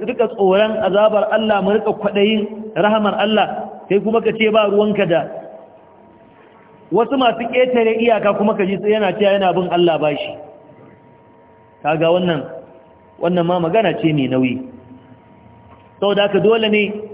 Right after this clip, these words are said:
mu lura da abin da shi malam ya haɗa a nan, almajiri mai neman ilimi dole ya lura da wannan.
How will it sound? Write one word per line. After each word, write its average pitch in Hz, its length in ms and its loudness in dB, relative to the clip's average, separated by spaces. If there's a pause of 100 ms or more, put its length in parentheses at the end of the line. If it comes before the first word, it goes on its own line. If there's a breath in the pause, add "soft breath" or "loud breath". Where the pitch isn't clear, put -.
(120)
mu 165 160 0
lura 185 280 4
da 202 220 2
abin 180 220 0
da 175 120 2
shi 208 300 -2 (160)
malam 196 400 2
ya 190 100 2
haɗa 196 300 0
a 160 60 -2
nan, 220 180 2 (600)
almajiri 202 680 2
mai 190 120 2
neman 202 320 0
ilimi 202 300 0
dole 202 640 2
ya 170 140 4
lura 175 280 4
da 170 80 2
wannan. 170 320 0